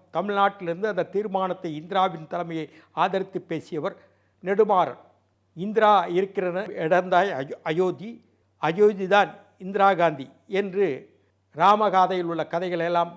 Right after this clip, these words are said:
எடுத்து டெல்லியில் பேசும்போது நானே கேட்டேன். அங்கே அந்த சூழ்நிலையில் அங்கே இருந்தேன். குளிர், அப்போது டிசம்பர் மாதம் குளிர்.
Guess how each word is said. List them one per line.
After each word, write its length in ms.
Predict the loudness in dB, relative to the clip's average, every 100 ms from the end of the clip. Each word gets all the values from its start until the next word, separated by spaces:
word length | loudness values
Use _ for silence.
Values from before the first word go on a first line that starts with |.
| -2
எடுத்து 260 | -2 -2 -6 -6
டெல்லியில் 420 | -8 -6 -6 -6
பேசும்போது 440 | -8 -8 -8 -8 -6 -4
நானே 240 | -4 -4 -6 -4
கேட்டேன். 420 | -4 -4 -8 -8 -10
அங்கே 240 | -12 -8 -8 -10 -18 _ _ -14
அந்த 200 | -12 -12
சூழ்நிலையில் 560 | -6 -2 0 0 -2 -6 -10
அங்கே 220 | -10 -8 -6
இருந்தேன். 320 | -6 -6 -10 -16 -20 _ _ -4
குளிர், 280 | 0 0 0 -14 -12
அப்போது 300 | -10 -8 -10 -12 _ _ _
டிசம்பர் 440 | -8 -4 -2 -2 0
மாதம் 280 | -2 -2 -6
குளிர். 240 | -4 -4